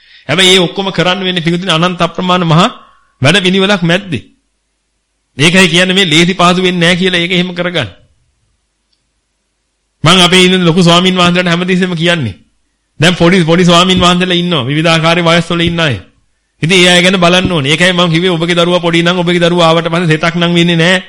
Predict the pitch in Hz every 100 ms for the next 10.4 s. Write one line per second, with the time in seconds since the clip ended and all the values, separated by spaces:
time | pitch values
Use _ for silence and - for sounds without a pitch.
0 | _ 147 165 170 - 175 180 170 185 165
1 | 175 165 156 175 175 165 175 165 165 190
2 | 170 180 160 185 196 185 175 180 180 180
3 | 170 180 180 175 175 _ _ _ _ _
4 | _ _ _ - 165 185 175 185 170 165
5 | 196 185 185 180 180 175 175 180 180 180
6 | - _ _ _ _ _ _ _ _ _
7 | _ _ _ _ _ _ _ _ _ _
8 | _ 160 185 185 170 185 170 180 175 175
9 | 180 175 175 175 165 175 185 180 180 160
10 | 170 170 156